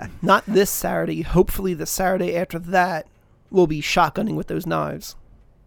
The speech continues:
Speaker 1: Hell yeah, my man.
Speaker 2: Mm-hmm.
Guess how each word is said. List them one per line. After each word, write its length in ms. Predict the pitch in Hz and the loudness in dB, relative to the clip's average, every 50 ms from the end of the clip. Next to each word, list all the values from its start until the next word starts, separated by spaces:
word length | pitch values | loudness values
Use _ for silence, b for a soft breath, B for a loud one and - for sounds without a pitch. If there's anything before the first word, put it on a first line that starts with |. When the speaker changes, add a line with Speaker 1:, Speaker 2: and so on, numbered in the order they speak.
| _ _ _ _ _ _ _ _ _ _ _ _ | _ _ _ _ _ _ _ _ _ _ _ _
Speaker 1:
Hell 300 | - - 73 80 87 92 | -10 -6 -2 -2 0 0
yeah, 200 | 92 101 113 147 | 2 2 2 2
my 120 | 165 170 151 | 2 2 2
man. 400 | 143 135 139 156 175 196 214 247 - _ _ _ - | 2 2 2 2 0 -2 -4 -6 -8 _ _ _ -6
Speaker 2:
Mm-hmm. 600 | 175 165 160 160 156 139 165 165 175 208 247 247 | -2 -2 0 0 0 2 2 2 4 2 0 -2